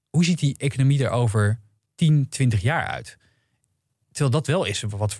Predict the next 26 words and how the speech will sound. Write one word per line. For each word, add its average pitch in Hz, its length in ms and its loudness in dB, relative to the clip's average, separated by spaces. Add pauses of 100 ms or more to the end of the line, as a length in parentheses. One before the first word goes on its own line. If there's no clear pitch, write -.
(120)
waar 104 140 0
je 104 100 4
vaak 101 300 0 (320)
uiteindelijk 104 440 -2 (240)
op 117 140 -2
belegt. 117 420 0 (1000)
Dus - 100 -2
ik 110 60 2
denk 135 120 2
dat 131 100 -2
je 120 340 -4
veel 170 140 -4
meer 139 140 2
naar 104 240 2 (540)
die 143 180 2
gedachte 151 320 -2
misschien 175 220 -2
even 170 160 0
moet 160 100 -4
nemen. 175 360 0 (100)
Ga, - 180 -6
misschien 143 300 -4
ga - 80 -6
eens 113 100 0
een 123 120 0
uurtje 107 420 0